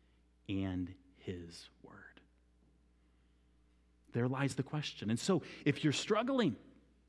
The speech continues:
and if you're doubting, be careful about spending too much time focused on the doubting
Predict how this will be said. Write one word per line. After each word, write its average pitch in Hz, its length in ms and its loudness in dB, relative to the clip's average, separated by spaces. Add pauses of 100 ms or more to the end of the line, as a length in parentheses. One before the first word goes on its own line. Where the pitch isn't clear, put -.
(500)
and 147 100 6
if 139 60 2
you're 156 140 4
doubting, 190 640 4 (1600)
be 131 120 4
careful 185 500 0
about 139 260 0
spending 147 420 2
too 151 200 0
much 139 260 0
time 127 260 0
focused 123 460 -4
on 123 80 2
the 113 80 2
doubting 110 480 -4